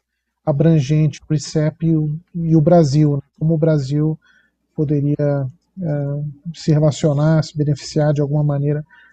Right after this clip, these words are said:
com esse, com esse grande acordo, o maior acordo de livre comércio do mundo. Então, um pouco a ministra já falou na sua apresentação, mas talvez se ela pudesse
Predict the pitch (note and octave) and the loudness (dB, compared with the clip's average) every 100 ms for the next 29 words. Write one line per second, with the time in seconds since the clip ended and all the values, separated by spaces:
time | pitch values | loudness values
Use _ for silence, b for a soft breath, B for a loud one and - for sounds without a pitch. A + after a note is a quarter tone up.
0 | b - D3+ C#3+ C#3 - D3 C#3+ C#3+ _ | b -6 -2 -2 -4 -6 -4 -4 -6 _
1 | _ _ _ _ _ _ b b _ - | _ _ _ _ _ _ b b _ 0
2 | D#3+ D#3+ - D#3 D#3 E3 E3 E3 E3 D#3+ | 4 4 2 0 4 6 6 6 4 2
3 | D#3+ - D3+ D3+ D3 D3 D#3 D#3 - D#3+ | -2 0 2 2 2 2 4 2 0 -2
4 | D3 D3 C#3+ D3 C#3+ C#3 - C#3+ D3 C#3 | -2 -4 -4 -4 -4 -4 -4 -4 -4 -4
5 | D3+ D3+ C#3+ C#3 - _ b b b b | -4 -2 -2 -6 -8 _ b b b b
6 | - F#3+ G3+ F#3+ F3 G#3 G3 G3+ F#3 E3+ | 0 2 4 4 4 4 6 6 6 4
7 | F3 F3 F3+ - F3 D3+ E3 - F#3 E3+ | 6 8 6 4 2 4 2 2 2 4
8 | F#3 B3 A3 - - D#3+ D#3+ D3+ D#3+ D#3+ | 4 4 2 0 0 0 0 0 0 -2
9 | - F#3+ G#3 F#3+ - E3 F3 - F3 D#3+ | -2 -2 -2 -2 0 0 0 0 -2 -2
10 | E3+ D3+ E3+ E3+ E3+ | -4 0 -2 -2 -10